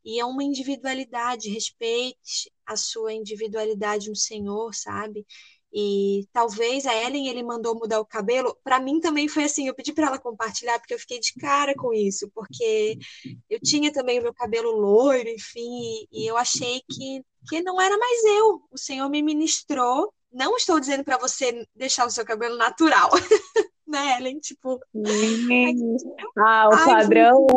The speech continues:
Speaker 2: antes era cabelo tingido, agora todo mundo natural.
Speaker 1: É.
Speaker 2: Não, a gente vai sair de uma prisão e entrar em outra.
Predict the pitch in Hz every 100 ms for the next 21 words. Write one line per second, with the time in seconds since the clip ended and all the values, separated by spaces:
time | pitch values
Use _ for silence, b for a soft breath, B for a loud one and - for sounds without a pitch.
0 | 262 294 294 247 247 285 233 240 233 247
1 | 269 247 262 233 226 247 262 254 254 247
2 | - 311 294 349 359 330 285 320 339 311
3 | 277 302 370 381 320 254 208 175 156 247
4 | 262 285 294 311 262 240 240 240 240 254
5 | 262 220 247 302 285 262 262 254 262 240
6 | 247 269 254 262 269 240 247 339 349 294
7 | 294 311